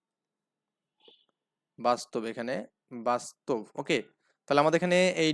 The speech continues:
ডোমেইন কত হবে এখানে? ডোমেইন সকল রিয়েল নাম্বার হবে এখানে, রিয়েল নাম্বার, এবং রেঞ্জ কত হবে এখানে? রেঞ্জ এটাও সকল রিয়েল নাম্বার। কারণ আমাদের যে রিয়েল, আহ, সকল মানের জন্য আমি যে ডোমেইনও পাই, তাহলে রেঞ্জও আমাদের কি সকল মানের জন্য পাবো। I hope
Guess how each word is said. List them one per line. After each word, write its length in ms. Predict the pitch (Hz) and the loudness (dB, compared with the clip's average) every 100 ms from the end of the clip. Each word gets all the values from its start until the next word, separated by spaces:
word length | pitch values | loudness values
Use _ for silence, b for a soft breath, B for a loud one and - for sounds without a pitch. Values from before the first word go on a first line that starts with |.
| 139 | 0
ডোমেইন 220 | 151 170 170 | 0 0 0
কত 80 | 170 | 2
হবে 100 | 175 170 | 2 0
এখানে? 160 | 180 147 | -4 -2
ডোমেইন 360 | 139 139 160 208 240 208 _ _ _ _ _ _ _ _ _ _ _ _ - | -4 -2 -4 -4 -8 -14 _ _ _ _ _ _ _ _ _ _ _ _ -6
সকল 200 | 208 214 170 | 2 4 4
রিয়েল 180 | 165 170 170 | 4 4 2
নাম্বার 200 | 170 170 | 4 2
হবে 100 | 165 | 2
এখানে, 160 | 165 165 143 | -2 -4 -4
রিয়েল 120 | 147 | -4
নাম্বার, 160 | 160 165 | -2 -2
এবং 80 | 151 127 | -2 0
রেঞ্জ 160 | 143 165 170 | 0 -2 -4
কত 100 | 165 | -4
হবে 100 | 165 | -4
এখানে? 180 | 165 156 127 | -4 -6 -6
রেঞ্জ 220 | 139 180 196 - _ _ _ _ _ _ _ _ _ _ _ _ _ _ | -4 -4 -8 -10 _ _ _ _ _ _ _ _ _ _ _ _ _ _
এটাও 160 | 147 147 | -4 -2
সকল 140 | 156 151 123 | -2 -2 0
রিয়েল 160 | 123 117 | 0 -2
নাম্বার। 140 | 113 | -2
কারণ 120 | 156 160 | 0 2
আমাদের 180 | 165 170 156 B B _ | 2 0 -2 B B _
যে 60 | 143 143 | 2 6
রিয়েল, 180 | 165 175 | 6 6
আহ, 180 | 151 139 - | 6 6 6
সকল 180 | 160 180 170 143 | 4 4 4 4
মানের 160 | 143 156 | 2 2
জন্য 120 | 170 | 0
আমি 80 | 175 165 | -2 -2
যে 60 | 139 | 0
ডোমেইনও 260 | 147 180 151 | 2 2 2
পাই, 80 | 139 | 2
তাহলে 160 | 135 143 139 | 2 -2 -2
রেঞ্জও 220 | 151 160 | 0 0
আমাদের 160 | 160 156 | 0 -4
কি 60 | 151 147 | -4 -4
সকল 160 | 147 147 | -2 -2
মানের 140 | 143 | -2
জন্য 120 | 147 143 | -4 0
পাবো। 160 | 131 160 208 B B B B 147 | 0 0 -6 B B B B 10
I 20 | |
hope 120 | 185 | 12